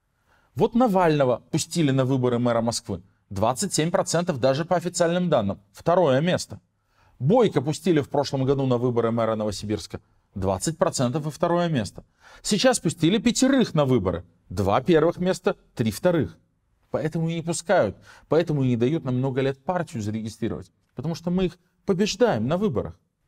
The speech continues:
Команда Навального — это не про хипстеров Садового кольца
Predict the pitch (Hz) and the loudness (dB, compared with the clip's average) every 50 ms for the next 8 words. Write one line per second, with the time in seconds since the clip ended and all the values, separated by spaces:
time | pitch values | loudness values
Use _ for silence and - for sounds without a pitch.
0 | _ _ _ _ _ _ _ _ - 131 131 139 156 156 120 113 113 107 104 101 | _ _ _ _ _ _ _ _ -4 -2 0 0 2 2 2 0 0 0 0 0
1 | 92 87 87 90 92 92 - - - _ - 165 170 170 165 156 175 175 175 170 | 0 -2 -4 -6 -8 -10 -14 -20 -14 _ -4 -2 -2 0 0 0 0 0 0 -2
2 | 156 - - 185 - - - 139 113 - - 143 127 139 127 110 107 107 - 120 | -2 -2 -4 -8 -6 -4 -2 -2 -2 -2 -2 -2 0 0 0 0 0 -2 -4 -6
3 | 110 - - - 90 - | -6 -6 -6 -6 -6 -8